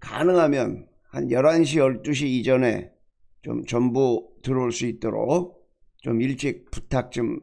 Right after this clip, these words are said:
드리겠습니다. 자, 조철 스타일 구독, 좋아요, 알람까지 설정 꼭 부탁드리면서, 자, 특히 좋아요,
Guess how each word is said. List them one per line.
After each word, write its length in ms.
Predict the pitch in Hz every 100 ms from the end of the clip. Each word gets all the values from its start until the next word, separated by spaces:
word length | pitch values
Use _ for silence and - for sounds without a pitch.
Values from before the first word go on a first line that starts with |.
| _
드리겠습니다. 1160 | - 123 117 110 - - - - - 165 196 185 _ _ - - - - - - -
자, 160 | 143
조철 380 | - 202 - 220
스타일 640 | - 220 208 220 202 - - - - - - -
구독, 560 | 175 180 208 - - - - - _ - -
좋아요, 760 | 151 170 185 170 127 95 - _ _ - _ -
알람까지 1700 | - 160 156 113 87 - _ _ _ _ _ _ - 147 165 180 359 -
설정 520 | 151 160 - 156 151
꼭 220 | 151 143
부탁드리면서, 1120 | - - 139 - 127 123 120 117 139 113 - _ _ _ -
자, 140 | 107
특히 280 | - - 165
좋아요, 600 | - 147 180 170 120 80